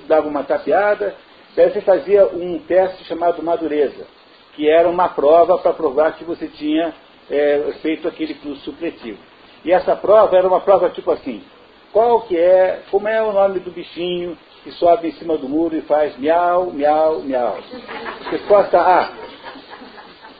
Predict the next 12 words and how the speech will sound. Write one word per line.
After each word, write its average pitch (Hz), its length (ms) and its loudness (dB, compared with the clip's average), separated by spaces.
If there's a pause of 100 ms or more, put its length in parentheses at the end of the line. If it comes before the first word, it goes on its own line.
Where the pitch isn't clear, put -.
(540)
peixe. - 480 2 (500)
Resposta 165 460 2
B, 143 300 2 (720)
cobra. 208 640 2 (140)
Resposta 185 480 2
C, 165 300 0 (600)
é, 139 320 0
formiga. 180 500 0
Resposta 160 540 0
D, 160 260 -2
é, - 920 -2
gato. 147 460 2